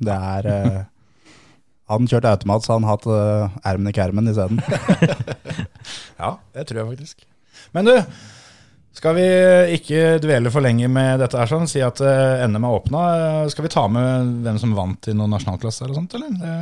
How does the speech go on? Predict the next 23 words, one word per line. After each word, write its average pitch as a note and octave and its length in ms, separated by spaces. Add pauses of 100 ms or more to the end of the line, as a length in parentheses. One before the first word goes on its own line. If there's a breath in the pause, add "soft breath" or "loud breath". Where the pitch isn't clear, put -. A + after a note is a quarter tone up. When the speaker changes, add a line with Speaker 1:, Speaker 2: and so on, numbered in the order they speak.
Speaker 2:
kan E3+ 100
jo E3 120
være D#3+ 160
litt D#3+ 120
gøy. G#3+ 140 (280 loud breath)
Speaker 1:
I, A2 200 (220)
eh, C3 260
nasjonal, A2+ 500 (200)
eh, A2+ 420
for A2+ 300
eldre G2+ 360
firehjulstrekker, G#2 600
altså A2+ 260 (500)
klasse A2+ 240
tretten, C#3+ 480 (140)
så B2 300
vant G#2+ 440
Håkon G#2 400
Sveen G2 240
Frøsli G#2+ 440 (680)
foran G2 300
Speaker 2:
For, C#3 520
foran, A2 220